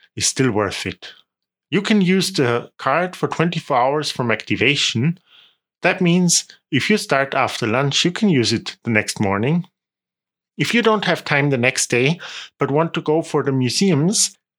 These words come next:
get the card in the morning. If you get the card in the morning because you really only have today, take more time when discovering the must-see sites and use the card whenever you can by entering every museum along the way. One of the best things you can do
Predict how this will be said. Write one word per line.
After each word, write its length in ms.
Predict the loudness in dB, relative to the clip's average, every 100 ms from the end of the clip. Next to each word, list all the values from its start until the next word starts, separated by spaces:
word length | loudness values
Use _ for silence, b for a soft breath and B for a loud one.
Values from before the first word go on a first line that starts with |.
| -2
get 180 | -2 0
the 80 |
card 320 | -2 0 0 0
in 80 |
the 60 | -2
morning. 560 | 0 -2 -2 -6 -12 -18 _ _ _ _ _ _ _ _ _ _
If 140 | -2 0
you 80 |
get 240 | 2 2 0
the 60 |
card 340 | -4 0 0 0
in 80 | -2
the 60 |
morning 400 | 0 2 2 0
because 360 | 0 0 -2 0
you 60 | 2
really 260 | 2 2
only 220 | 0 0
have 260 | 0 -2 -6
today, 460 | -8 0 0 0 -2 B B B B _ _ _ 0
take 220 | 0 2
more 180 | 0 0
time 400 | 0 2 2 2
when 140 | 2
discovering 540 | 0 0 0 2 0
the 60 | 0
must-see 540 | 0 0 -2 -4 -4
sites 480 | -2 0 0 0 0
and 160 | 0 2
use 200 | 0 0
the 80 | -4
card 340 | -2 -2 -2
whenever 320 | -2 -2 0
you 160 | 0 -2
can 360 | 0 0 0
by 160 | 0 -2
entering 600 | 2 0 0 0 0 0 0
every 340 | 0 2 0
museum 480 | 0 -2 0 0 0
along 300 | -2 -2 -6
the 60 |
way. 360 | -4 -6 -6 -12 _ _ _ _ _ B B -2
One 160 | 0
of 120 | 0 -2
the 100 | -2
best 340 | 0 0 -2
things 340 | 0 2 2
you 60 | -2
can 200 | 0 -2
do 420 | 0 2 2 0